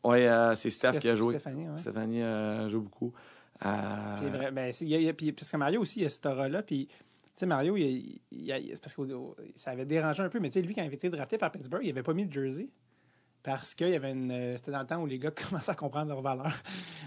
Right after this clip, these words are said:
Speaker 2: Les joueurs étaient comme, « Ouais, dix piastres, c'est pas assez pour l'année. » Euh,
Speaker 1: <laughs>
Speaker 2: puis lui, c'est Mario, puis c'est le meilleur. Euh, tu sais, pour vrai, il venait de faire <laughs> deux cent trente-cinq points dans, avec les voisins de Laval. Puis il a fait comme, « Ouais, non, je mettrais pas de, tu sais, parce qu'il y avait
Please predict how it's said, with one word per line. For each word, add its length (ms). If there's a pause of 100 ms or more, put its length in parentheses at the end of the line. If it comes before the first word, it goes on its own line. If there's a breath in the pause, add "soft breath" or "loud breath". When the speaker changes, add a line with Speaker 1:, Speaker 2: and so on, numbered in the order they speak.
(120)
Speaker 2:
Les 220
joueurs 180
étaient 80
comme, « 220
Ouais, 240
dix 180
piastres, 280
c'est 80
pas 140
assez 160
pour 80
l'année. » 300 (340 loud breath)
Euh, 480
Speaker 1:
<laughs> 60
Speaker 2:
puis 120
lui, 140
c'est 140
Mario, 260
puis 140
c'est 140
le 60
meilleur. 360
Euh, 220
tu 60 (240)
sais, 80
pour 120
vrai, 140
il 60
venait 100
de 40
faire 160 (300)
<laughs> 320
deux 160
cent 200
trente-cinq 360
points 140
dans, 80
avec 160
les 240 (500)
voisins 300
de 60
Laval. 260 (340 loud breath)
Puis 80
il 60
a 40
fait 120
comme, « 140
Ouais, 160
non, 100
je 60
mettrais 160
pas 120
de, 60
tu 80 (140)
sais, 100
parce 100
qu'il 140
y 20
avait 160